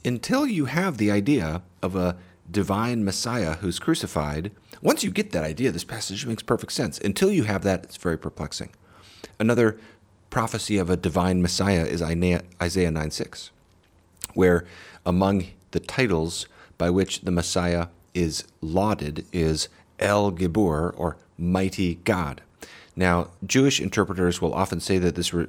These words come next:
refers to King Hezekiah, because that's what the name means, mighty God, or you could translate it, God strengthens. But this is a very forced way,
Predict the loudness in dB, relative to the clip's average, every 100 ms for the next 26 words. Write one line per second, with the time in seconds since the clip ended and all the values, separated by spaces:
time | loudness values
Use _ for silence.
0 | -4 0 2 2 -2 -4 -16 -4 -4 -4
1 | -6 -4 -6 -8 -10 -12 -18 -12 -6 2
2 | 2 4 0 0 0 2 2 4 2 2
3 | 0 2 2 2 0 0 -2 -2 -4 0
4 | 0 2 0 0 -2 -2 -2 -4 -4 -2
5 | -4 -4 -6 -6 -12 -20 -20 -20 -4 2
6 | 2 2 0 -4 -4 -2 0 0 0 -2
7 | -6 -2 0 0 -6 -2 0 0 -2